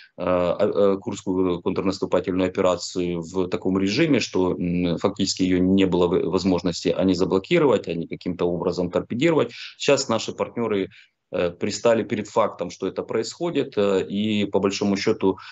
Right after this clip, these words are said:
не было, не было ни одного критического, э, замечания, заявления со стороны наших ключевых партнеров, что это каким-то образом может спровоцировать Россию на, м,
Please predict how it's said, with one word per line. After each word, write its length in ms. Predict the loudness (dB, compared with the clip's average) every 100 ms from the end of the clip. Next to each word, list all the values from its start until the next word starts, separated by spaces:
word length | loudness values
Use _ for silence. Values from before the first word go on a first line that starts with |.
| -6
не 120 | 0 2
было, 420 | 2 2 2 2
не 160 | 2 4
было 200 | 4 4
ни 140 | 2
одного 300 | 2 0 -2
критического, 880 | -2 -6 -4 -4 -4 -2 2 2 2
э, 1000 | -2 -2 0 0 0 0 -2 -4 -2 -2
замечания, 640 | 2 2 4 4 4 2 0
заявления 720 | 2 0 0 0 0 0 -2
со 140 | -2 -4
стороны 320 | -2 -2 0
наших 280 | 0 -4 -4
ключевых 420 | -4 0 2 2
партнеров, 520 | 2 0 2 2 2 -4 -18 -4
что 160 | -2
это 140 | 0 -2
каким-то 340 | -2 0 2
образом 360 | 2 2 2 0
может 220 | 0 -2
спровоцировать 720 | -2 0 2 0 -2 0 -2 -6 _ _ -2
Россию 600 | 0 2 0 -2 -2 0
на, 320 | -2 -2 -6 -6
м, 400 | -6 -6 -8 -12